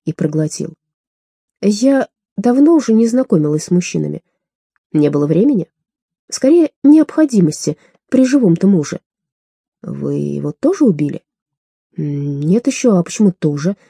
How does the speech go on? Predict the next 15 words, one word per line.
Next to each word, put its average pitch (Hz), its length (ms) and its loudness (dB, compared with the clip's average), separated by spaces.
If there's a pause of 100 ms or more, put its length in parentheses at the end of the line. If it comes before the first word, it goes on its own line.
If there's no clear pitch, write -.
(340)
Поднесла 156 460 -2
ложку 156 300 -4
с - 80 -10
вареньем 165 380 2
к 160 120 -4
рту 160 200 -6
Фортуна, 143 520 -6 (500)
но 190 220 2
одна 170 240 2
тягучая 165 480 -4
капля 190 320 -4
медленно 170 600 0
шмякнулась 151 680 -4
на 170 100 -4
скатерть. - 500 -14